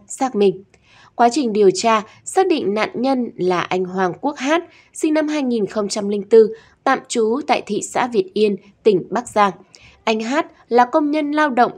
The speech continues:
tại khu công nghiệp trên địa bàn thị xã Việt Yên. Bằng các biện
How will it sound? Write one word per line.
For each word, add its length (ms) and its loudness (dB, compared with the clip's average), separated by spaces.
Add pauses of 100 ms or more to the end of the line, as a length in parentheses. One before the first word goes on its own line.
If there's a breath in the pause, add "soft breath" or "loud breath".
tại 120 -2
khu 200 -2
công 280 0
nghiệp 180 2 (100)
trên 200 -2
địa 180 0
bàn 240 -2 (260 loud breath)
thị 180 0 (120)
xã 160 0
Việt 240 -2
Yên. 180 4 (580 loud breath)
Bằng 200 2
các 140 0
biện 160 0